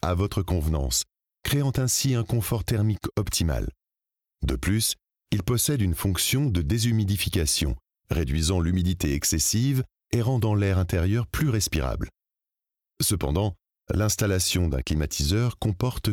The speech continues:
quelques inconvénients. Les coûts énergétiques sont plus élevés que ceux des ventilateurs, ce qui peut augmenter vos factures d'électricité.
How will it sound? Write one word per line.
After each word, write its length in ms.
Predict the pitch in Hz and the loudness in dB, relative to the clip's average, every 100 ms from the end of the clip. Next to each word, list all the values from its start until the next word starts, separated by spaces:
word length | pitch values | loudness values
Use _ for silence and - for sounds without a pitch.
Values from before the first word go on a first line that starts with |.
| - | -2
quelques 420 | 127 135 - 117 | -4 -2 -2 0
inconvénients. 560 | 107 - 85 71 64 62 - _ _ _ _ _ _ - | 0 0 0 0 0 -4 -8 _ _ _ _ _ _ -2
Les 160 | 95 | -2
coûts 220 | 85 90 | 0 0
énergétiques 640 | 76 73 69 76 - 131 - | 0 0 0 -2 -2 -4 -2
sont 200 | 87 73 | -2 -2
plus 240 | 98 87 | 0 0
élevés 400 | 71 69 98 120 | 0 0 0 0
que 140 | - | -2
ceux 180 | 76 110 | -2 0
des 100 | 90 | 0
ventilateurs, 680 | 80 78 85 73 71 64 50 - _ _ - | 0 0 0 -2 -2 -2 -4 -10 _ _ -6
ce 140 | - | -4
qui 160 | - 151 | -2 -2
peut 140 | 147 | 0
augmenter 480 | 135 117 120 - 156 | 0 0 0 0 -2
vos 160 | 123 | 0
factures 340 | 113 127 - 139 | -2 -2 -4 -2
d'électricité. 720 | 127 113 - - 80 - - | -2 -2 -2 -2 -2 -2 -6